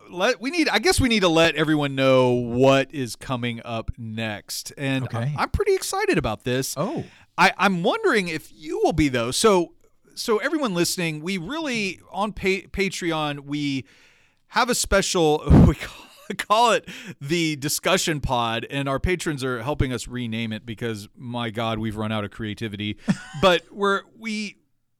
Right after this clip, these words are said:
Speaker 1: we, one of the things we do is we say, "Here are two movies. Which one do we go with?"
Speaker 2: Mm.
Speaker 1: Last,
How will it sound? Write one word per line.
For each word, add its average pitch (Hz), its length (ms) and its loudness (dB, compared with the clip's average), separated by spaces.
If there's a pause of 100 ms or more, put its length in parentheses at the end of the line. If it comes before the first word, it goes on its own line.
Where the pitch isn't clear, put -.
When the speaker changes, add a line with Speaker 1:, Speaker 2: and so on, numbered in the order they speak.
Speaker 1:
we, 190 240 -6
one 220 280 -8
of 294 40 -10
the 214 80 -4
things 190 360 -8
we 147 160 -10
do 233 480 -6
is 135 180 -6
we 147 120 -8
say, 135 380 -6
"Here 226 280 -12
are 220 100 -6
two 180 220 -10
movies. 107 600 -8 (300)
Which 185 260 2
one 156 160 -2
do 143 100 -2
we 131 120 -4
go 113 180 -6
with?" 90 360 -14 (300)
Speaker 2:
Mm. 98 300 -12
Speaker 1:
Last, 175 480 0